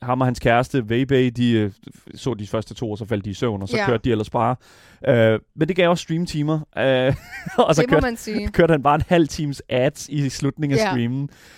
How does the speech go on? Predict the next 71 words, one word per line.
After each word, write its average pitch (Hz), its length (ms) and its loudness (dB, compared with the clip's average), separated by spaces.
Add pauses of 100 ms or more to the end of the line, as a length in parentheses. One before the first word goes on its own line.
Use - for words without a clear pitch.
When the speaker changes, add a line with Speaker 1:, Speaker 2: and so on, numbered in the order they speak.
(220)
Speaker 1:
Og 139 100 4
det 147 60 4
er 156 40 4
jo, 151 100 -2 (480)
det 151 100 -4
er 180 40 6
jo 175 100 6
så - 200 -2
åndssvagt 190 540 -2
et 156 80 -6
system, 151 540 -6 (120)
som 160 180 -8
Twitch - 280 -4
har 180 40 -2
sat 165 220 -2
op 180 160 -4
for - 100 -6
de 156 120 -6
her 143 120 2
store 123 220 -6
streamere, 120 420 -4
og 123 140 -4
det 147 60 0
er 143 40 2
jo 139 240 -4
et 107 140 -8
eller 190 140 0
andet 165 140 -4
sted 165 140 -2
en 160 60 -4
ting, 180 200 -8
som 165 120 -6
er 165 40 -2
med 175 180 -2
til - 120 -10
at 214 80 -8
presse 156 220 -8
dem 143 120 -6
ud 175 80 -6
af 151 60 -6
døren, 190 360 -2 (260)
og 160 120 2
over 196 180 4
mod 151 180 2
YouTube, 170 380 -4
som 131 160 -4
jo 113 60 -2
bare 135 180 0
står - 120 -2
med 123 100 0
åbne 151 280 0
arme 147 260 -2
og 139 100 -4
siger, 143 240 0
Speaker 2:
Ja. - 80 -6 (280)
Speaker 1:
"Det 226 80 0
kan 190 100 -4
godt 151 180 2
være, 160 120 4
at 139 60 2
vores 123 140 -2
platform 147 400 0
ser 127 120 0
fucking 151 440 -2
grim 160 240 4
ud, 143 220 2
who 120 180 -2
cares? 139 400 0 (320)
Vi 139 100 -2
giver, 139 340 6
pe-, 131 40 4